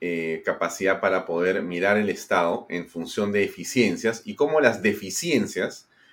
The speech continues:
nos han, eh, traído enormes problemas en el país en el pasado. Pero, eh, no se habla en el Estado hoy día de una reforma del Estado para reducirlo, hacerlo más eficiente.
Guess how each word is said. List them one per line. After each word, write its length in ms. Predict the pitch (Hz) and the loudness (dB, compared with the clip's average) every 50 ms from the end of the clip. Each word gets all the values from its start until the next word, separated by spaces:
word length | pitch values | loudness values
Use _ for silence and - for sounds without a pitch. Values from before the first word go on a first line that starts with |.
| _ _ _ | _ _ _
nos 340 | - 101 101 98 - - - _ | -6 -4 -4 -4 -4 -6 -2 _
han, 420 | 117 123 131 131 135 135 123 131 - _ _ | 2 4 4 2 0 -2 -4 -8 -14 _ _
eh, 460 | - 95 95 92 90 90 87 87 85 - | -4 0 0 2 2 2 0 -2 -2 0
traído 420 | - 98 104 117 123 127 127 127 | 2 4 6 6 8 6 6 6
enormes 500 | - 104 98 107 131 151 151 127 113 104 | 4 0 0 2 2 2 2 0 -2 -2
problemas 640 | - - - 92 90 98 107 110 104 104 101 101 - | -4 -2 0 2 4 4 4 4 4 2 0 -2 -2
en 80 | 98 87 | -4 -4
el 120 | 82 82 | -4 0
país 220 | - 95 101 101 - | 0 0 0 0 0
en 80 | 101 | -2
el 120 | 87 87 - | -4 -2 -2
pasado. 460 | - 78 - 90 78 73 69 - - _ - - - - - _ _ _ | -4 -4 -2 0 0 0 -2 -6 -12 _ -20 -20 -20 -20 -20 _ _ _
Pero, 420 | 196 196 131 120 135 - - - _ _ _ - - - - _ _ _ _ - | 6 8 8 8 6 4 -2 -10 _ _ _ -20 -20 -20 -20 _ _ _ _ 0
eh, 420 | 107 101 98 98 92 82 80 - _ _ _ _ _ _ _ | 2 2 4 2 2 0 -4 -8 _ _ _ _ _ _ _
no 300 | - 120 113 120 151 196 | -6 -2 0 4 4 4
se 180 | 180 - 180 160 | 4 4 4 4
habla 480 | 147 139 131 117 107 117 123 - - - | 6 6 6 4 4 4 2 0 -4 -6
en 180 | - 98 104 120 | -4 -2 0 0
el 100 | 143 135 | 2 0
Estado 440 | 117 - - - 107 104 104 104 104 | 0 0 2 4 6 6 6 4 4
hoy 160 | 120 123 123 | 4 4 4
día 420 | 110 101 95 92 90 95 - - - _ | 4 4 2 2 2 0 -2 -8 -14 _
de 120 | - 95 101 | -2 0 0
una 200 | 117 131 127 120 | 2 4 2 2
reforma 600 | 104 95 87 - - 151 151 143 113 92 82 80 | 2 0 -4 2 8 8 8 8 8 4 2 0
del 140 | 82 85 | 0 0
Estado 400 | 82 80 - - 113 107 110 107 | -2 -4 0 2 4 6 6 6
para 200 | - 101 92 92 | 4 4 4 4
reducirlo, 600 | 92 95 95 92 90 92 - - 185 175 143 113 | 4 4 2 2 0 0 0 2 4 4 6 6
hacerlo 240 | 95 - - 123 123 | 4 4 2 2 2
más 180 | 120 123 - - | 2 2 2 0
eficiente. 540 | 107 - 90 - - 196 135 - - 80 | -6 -8 -4 0 2 2 2 2 -2 -8